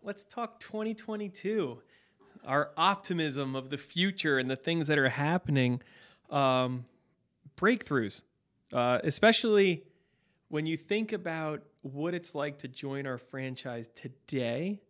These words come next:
versus what it was like for probably two thousand fifteen to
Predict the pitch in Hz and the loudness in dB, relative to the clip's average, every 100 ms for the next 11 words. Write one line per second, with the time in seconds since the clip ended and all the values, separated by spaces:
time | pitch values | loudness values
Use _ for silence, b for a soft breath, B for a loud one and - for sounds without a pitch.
0 | b b b b - 143 143 143 127 131 | b b b b -2 0 0 -2 -8 -6
1 | 143 139 143 131 123 127 127 - _ _ | -6 -6 -8 -8 -6 -4 -4 -6 _ _
2 | - 117 - 123 120 123 123 117 - 147 | -12 -12 -8 -6 -6 -8 -8 -10 -12 -8
3 | 131 123 123 117 135 131 - 127 127 123 | -6 -6 -6 -10 -10 -10 -10 -8 -8 -10
4 | - 127 127 | -8 -8 -8